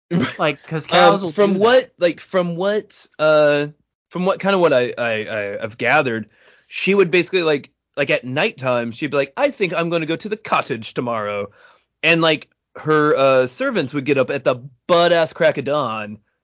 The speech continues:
Speaker 1: and wash the place from head to toe and, like, perfume the cow. So when she came in, like, she had no idea. She was like, "Oh, this cow smells lovely."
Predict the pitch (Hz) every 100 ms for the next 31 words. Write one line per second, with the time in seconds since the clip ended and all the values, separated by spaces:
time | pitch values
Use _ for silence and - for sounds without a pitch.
0 | - 156 147 127 151 151 - 160 - 147
1 | - 139 120 135 113 110 175 180 123 107
2 | 110 - _ _ _ - 165 151 117 _
3 | _ - 165 - 165 160 151 135 - 175
4 | 160 - 180 165 147 160 131 214 208 226
5 | - - 175 180 165 147 131 92 - _
6 | _ - 175 165 196 - 494 277 214 -
7 | 262 233 226 254 247 381 392 427 262 151
8 | 120